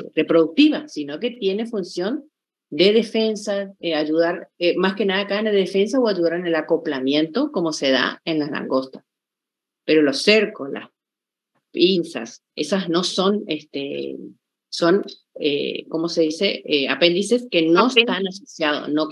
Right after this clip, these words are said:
Speaker 1: no, no fu-, no, no están asociados al proceso de reproducciones.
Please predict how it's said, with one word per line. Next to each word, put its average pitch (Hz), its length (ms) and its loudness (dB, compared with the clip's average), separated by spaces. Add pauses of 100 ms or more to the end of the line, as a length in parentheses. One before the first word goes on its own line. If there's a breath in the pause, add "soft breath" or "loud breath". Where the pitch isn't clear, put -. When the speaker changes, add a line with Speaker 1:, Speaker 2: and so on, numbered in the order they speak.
Speaker 1:
no, 147 180 0
no 151 180 0
fu-, 151 160 -2
no, 135 440 -2 (240 loud breath)
no 147 80 -4
están 190 380 2
asociados 208 760 0
al 156 140 -2
proceso 170 520 0
de 147 140 2
reproducciones. 143 1080 0